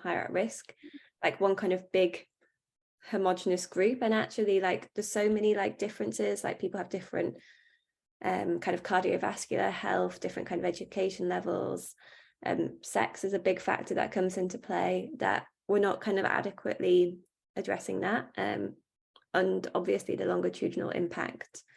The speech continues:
of both kind of trying to control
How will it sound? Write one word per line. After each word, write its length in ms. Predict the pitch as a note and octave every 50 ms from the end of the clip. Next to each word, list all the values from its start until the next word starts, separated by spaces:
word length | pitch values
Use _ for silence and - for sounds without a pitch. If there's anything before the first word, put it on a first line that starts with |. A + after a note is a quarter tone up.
| - - _ _ _ _ _ _ _ _ _ -
of 600 | F3 F3 E3+ F3 E3+ F3 - - - - - _ _ - - _ _ _ _ _ _ _ - _ _
both 220 | - F3+ F3+ F3+ F3+
kind 160 | - F3+ F3
of 60 | F3
trying 300 | - - F3 F#3 F3+ F#3 F#3
to 80 | F#3
control 720 | - - F3+ F3+ - - - G3 G3 - F#3+ E3+ E3+ -